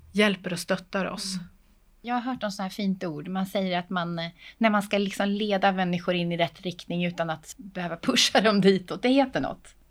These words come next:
Speaker 2: Nudging.
Speaker 1: Nudging, ja.
Speaker 2: Nudging.
Speaker 1: Ja,
Speaker 2: Ja.
Speaker 1: precis, ja.
Speaker 2: Ja, jag vet att man pratar mycket om nudging och sen så visst vet man inte riktigt vad det är för någonting.
Speaker 1: Nej. Ja, men det är ju
Speaker 2: <laughs> Men det är
Speaker 1: att
Speaker 2: nog
Speaker 1: nudga
Speaker 2: lite
Speaker 1: lite
Speaker 2: det, va?
Speaker 1: åt, åt
Speaker 2: Att nudga
Speaker 1: rätt
Speaker 2: lite,
Speaker 1: håll.
Speaker 2: ja.
Speaker 1: Ja, men precis.
Speaker 2: Ja. Är det någonting som du kan ge som exempel som du vet att medborgarna i Sörmland har upplevt som positivt under pandemitiden?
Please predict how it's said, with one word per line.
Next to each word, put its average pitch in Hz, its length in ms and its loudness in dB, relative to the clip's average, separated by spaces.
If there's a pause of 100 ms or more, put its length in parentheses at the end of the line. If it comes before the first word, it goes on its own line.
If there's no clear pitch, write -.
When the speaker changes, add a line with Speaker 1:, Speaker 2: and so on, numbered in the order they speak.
Speaker 2:
Nudging. 269 580 2
Speaker 1:
Nudging, 254 460 2
ja. 165 60 0 (100)
Speaker 2:
Nudging. 349 260 0
Speaker 1:
Ja, 254 260 2
Speaker 2:
Ja. 233 80 6 (200)
Speaker 1:
precis, 247 340 0
ja. 220 300 0
Speaker 2:
Ja, 320 300 6
jag 254 80 0
vet 254 160 2
att 240 100 0
man 220 340 2
pratar 277 260 4
mycket 277 200 4
om 208 160 8
nudging 208 480 4
och 190 100 4
sen 202 140 4
så 208 80 2
visst 208 260 0
vet 196 160 4
man 190 120 2
inte 185 120 0
riktigt 180 220 -2
vad 180 80 6
det 214 40 8
är 226 100 4
för 170 140 -6
någonting. 190 260 -2
Speaker 1:
Nej. 247 340 4 (260)
Ja, - 80 -4 (120)
men - 20 4 (120)
det 330 60 6
är 311 40 6
ju 277 60 8
Speaker 2:
<laughs> 277 80 10
Men - 20 10
det 277 60 10
är 277 100 8
Speaker 1:
att 233 80 2
Speaker 2:
nog - 100 2
Speaker 1:
nudga 220 60 8
Speaker 2:
lite 226 120 2
Speaker 1:
lite 196 220 2
Speaker 2:
det, 190 60 6
va? 190 160 4
Speaker 1:
åt, 185 60 -10
åt - 60 0
Speaker 2:
Att - 100 4
nudga 190 220 4
Speaker 1:
rätt 165 80 2
Speaker 2:
lite, 165 120 -4
Speaker 1:
håll. 175 100 0
Speaker 2:
ja. 185 60 4
Speaker 1:
Ja, 214 340 8
men 233 140 -2
precis. 214 140 -2
Speaker 2:
Ja. 269 280 6 (500)
Är 208 40 2
det 220 80 8
någonting 220 520 8
som 170 140 -4
du 160 80 -6
kan 165 160 -2
ge 160 120 -4
som 160 160 -6
exempel 160 400 -4
som 170 200 -4
du 175 120 -2
vet 160 260 -2
att - 120 -12
medborgarna 208 720 2
i 180 40 -4
Sörmland 156 520 -2
har 170 140 -2
upplevt 170 340 -4
som 190 220 -2
positivt 170 760 -6
under 170 380 -4
pandemitiden? 196 960 -4